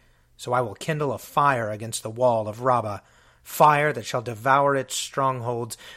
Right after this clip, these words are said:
with shouting on the way of battle, with a storm on the day of the whirlwind. Then their king shall go into exile, he and his officials together,' says the Lord. Thus says the Lord, 'For three transgressions of Moab and for four,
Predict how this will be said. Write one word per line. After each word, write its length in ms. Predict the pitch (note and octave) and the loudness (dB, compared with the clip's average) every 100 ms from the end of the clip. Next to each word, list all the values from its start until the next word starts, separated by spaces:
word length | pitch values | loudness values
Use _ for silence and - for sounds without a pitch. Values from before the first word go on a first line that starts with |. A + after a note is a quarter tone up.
| - | -8
with 140 | D3 | -6
shouting 540 | - - D3+ D3+ D#3 D3 | -4 2 4 4 0 -2
on 100 | B2+ | -4
the 80 | |
way 200 | A#2+ C3+ | -2 0
of 180 | C3 A2+ | 0 0
battle, 480 | C3 C3+ C3 A2 - _ _ - | 2 4 4 -2 -8 _ _ -2
with 120 | D#3 | 0
a 60 | C#3 | 0
storm 580 | - - E3 D#3+ C#3 | -2 0 2 2 2
on 80 | B2+ | -2
the 80 | B2+ | -2
day 180 | D#3 D3 | 0 0
of 80 | B2 | 0
the 100 | B2+ | -2
whirlwind. 760 | D3+ D3 C3 B2+ B2 A#2 A2 - _ _ _ | 2 2 0 -2 -4 -6 -10 -16 _ _ _
Then 100 | - | -6
their 160 | C#3+ C3 | -2 -2
king 380 | - D#3 D3 B2+ | -4 -4 -4 -4
shall 220 | - C3 | -2 -2
go 160 | C3 B2+ | 0 -2
into 220 | B2 B2+ | -2 -4
exile, 580 | C3 A#2+ A#2 G#2+ G2+ - _ _ | -4 -2 -2 -2 -6 -10 _ _
he 280 | - F3 D#3+ | -4 -2 0
and 120 | C3 | -2
his 120 | B2+ | -2
officials 520 | B2 - E3 - C3+ - | -4 0 0 0 -4 -4
together,' 520 | B2+ B2+ A2+ G2+ F#2 _ _ - | -4 -4 -4 -8 -10 _ _ -8
says 260 | - A2 | -4 -4
the 100 | A2 | -6
Lord. 400 | G#2+ G2+ F#2 F2+ _ _ _ _ _ _ _ _ - | -10 -10 -12 -14 _ _ _ _ _ _ _ _ -4
Thus 260 | D3 C#3+ | 0 2
says 320 | - C#3+ C3 A#2+ | 0 -2 -2 -2
the 100 | B2+ | -4
Lord, 320 | C3+ C#3 C3+ | 0 0 0
'For 160 | - | -4
three 300 | C3+ - D#3+ | -4 -4 -4
transgressions 640 | C#3+ D#3 D3 D3 D3 D#3 D3 | -2 -4 -2 -2 -2 -2 -4
of 160 | C3+ | -4
Moab 420 | C#3 D3+ D3+ D3 D3 | 0 0 2 2 0
and 220 | C#3+ C#3 | -4 -4
for 140 | C#3 | -6
four, 360 | - D3 B2+ | -2 0 0